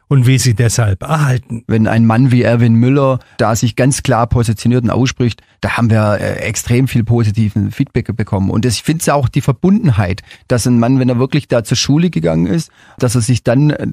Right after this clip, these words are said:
Speaker 2: dafür einsetzt, da auch wirklich seinen Namen dann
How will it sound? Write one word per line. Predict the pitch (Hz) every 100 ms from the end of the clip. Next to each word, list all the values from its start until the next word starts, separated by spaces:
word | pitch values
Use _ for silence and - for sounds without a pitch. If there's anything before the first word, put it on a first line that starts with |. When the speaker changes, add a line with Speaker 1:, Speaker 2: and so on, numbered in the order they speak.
| -
Speaker 2:
dafür | 110 117 -
einsetzt, | 110 120 131 - 123 -
da | 117 -
auch | 104 -
wirklich | 120 123 - 120 - -
seinen | - 107
Namen | 104 117 127
dann | 113 110